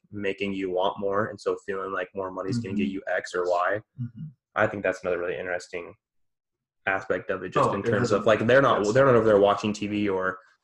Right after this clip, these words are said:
Speaker 1: they probably do consume social media,
Speaker 2: Yeah.
Speaker 1: I'm guessing, but not
Speaker 2: Social
Speaker 1: to
Speaker 2: media
Speaker 1: a,
Speaker 2: is
Speaker 1: as high of an
Speaker 2: everywhere.
Speaker 1: extent.
Speaker 2: And even the poor,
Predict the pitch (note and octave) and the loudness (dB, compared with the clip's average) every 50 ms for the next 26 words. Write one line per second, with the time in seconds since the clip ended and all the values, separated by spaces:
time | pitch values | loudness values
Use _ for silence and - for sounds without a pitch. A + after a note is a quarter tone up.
0 | _ _ A2+ G#2+ - C3 B2+ A#2+ G#2+ G#2 F#2+ G#2 G2+ F#2+ - G2 - - G2+ F#2+ | _ _ -2 2 4 4 4 4 4 0 -2 -4 -6 -8 -8 -10 -8 -8 -8 -10
1 | F#2+ - - G2+ G2 - - G2 F#2+ F#2 F2+ - - F#2 F2+ F#2+ G2 G2 G2+ G2 | -8 -4 -2 -2 -2 -2 -8 -6 -2 0 0 0 0 0 -2 -4 0 0 0 0
2 | - - F#2 F2+ F#2+ F#2+ G2 G2 G2 F#2+ - A3+ A3 G#3+ G#3+ G3+ F3+ E3+ D#3 D3+ | 0 -4 -8 -8 -6 -4 -2 -2 0 2 4 4 4 6 4 2 2 4 4 4
3 | C#3+ C3+ B2+ - - - - G#2+ G#2 - A2 G2+ G2 - B2 - - - - - | 4 4 2 2 -2 -2 -2 -2 0 0 0 2 2 2 0 0 -2 -6 -10 -10
4 | A2 G#2 G2+ G#2 - D3 C#3+ C#3 C#3 C#3 C#3 C#3 C3+ B2 A#2 - _ B2+ B2 A#2 | -8 -8 -8 -8 -6 -6 -4 -2 -2 -2 -2 -2 -4 -6 -6 -8 _ -6 -4 -4
5 | A#2 A2+ | -4 -4